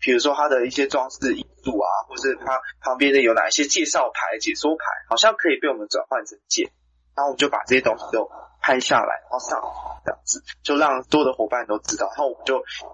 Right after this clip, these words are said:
可以开始彼此开始互丢想法，说，诶，这边可以做什么，诶，那边可以做什么，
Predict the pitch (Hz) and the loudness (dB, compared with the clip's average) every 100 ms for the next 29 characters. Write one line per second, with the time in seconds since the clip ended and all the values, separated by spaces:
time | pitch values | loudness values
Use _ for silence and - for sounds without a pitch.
0 | - 147 139 143 139 123 107 - 151 180 | -2 -2 0 0 0 2 0 0 0 2
1 | 147 123 - - 175 - 185 147 139 127 | 2 0 -2 -2 0 0 2 2 2 2
2 | 131 - 104 - - - - 120 - - | 2 2 0 0 -2 -2 2 2 2 0
3 | 202 208 175 - 139 - - 180 180 180 | 0 0 0 2 0 -2 -6 -4 0 0
4 | 156 147 117 - 107 - | 0 2 4 6 4 4